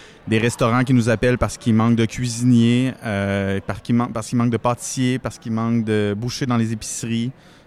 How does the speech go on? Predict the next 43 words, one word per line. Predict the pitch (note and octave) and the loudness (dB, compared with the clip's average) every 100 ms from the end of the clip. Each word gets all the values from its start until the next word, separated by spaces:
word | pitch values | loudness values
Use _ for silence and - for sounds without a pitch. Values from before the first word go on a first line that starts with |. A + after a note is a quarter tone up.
| - | -10
Euh, | F#2+ G2 G2 F#2+ | -4 -2 -2 -4
pas | F2+ B2+ | -4 -6
juste | D3+ | -4
des | C3+ | -4
restaurants, | A#2 - A#2 A#2 B2+ | -4 -4 -2 0 0
des | A#2 | -2
traiteurs, | G2+ A#2 A2 A2+ A2 A2+ A2+ | -4 -4 -2 0 2 0 -2
des | G#2+ | -4
boulangeries, | A2 A2+ A2+ G#2+ G#2+ A2+ A2+ A2+ A2+ | -2 0 -2 -4 -8 -8 -6 -6 -6
des, | G#2+ F#2+ G2 - - - - - | -8 -10 -12 -20 -20 -20 -20 -10
des, | G2+ | -8
des, | F#2+ G2 | -6 -6
des, | G#2 | -6
des, | G2 G#2+ - - - - _ - | -4 -6 -8 -18 -20 -20 _ -4
plein | C#3 D3+ | -2 -2
de | |
commerces, | - C3 A#2 C#3 - | 0 0 0 -2 -6
en | G#2+ | -6
fait, | - | -6
on, | A2+ G2+ G#2+ | -6 -6 -4
on | |
le | G#2+ | -6
sait, | - C3 | -6 -6
on | C3+ A2 | -4 -4
en | G#2 G#2 | -2 -2
entend | G#2 G#2+ | -2 -2
parler. | G#2 G#2 A2 | -2 0 0
Donc, | C3 A2+ G#2+ - | 2 2 0 0
euh, | G2+ G2 - - - - - - | 0 0 -8 -20 -20 -20 -20 -4
dans | B2 B2 | 0 2
le | B2 | 2
domaine | C3+ C3 D#3+ | 4 4 2
de | C#3 | 2
la | A#2 | 0
restauration | A2 C#3+ C#3 - C#3 B2 A2+ D3+ | 0 -2 0 0 0 0 -2 -4
plus | - C3 | -4 -4
particulièrement, | A2+ - - A#2+ G#2+ A#2 | -4 -6 -4 0 0 0
on | B2 | -2
dirait | A2 A#2 | -2 -4
que | - | -4
c'est | A#2+ G2+ | -8 -6
vraiment, | G#2 A2+ A2 A2 A#2 | -6 -4 -2 0 0
vraiment | G#2+ G#2+ A2 | -2 -2 -2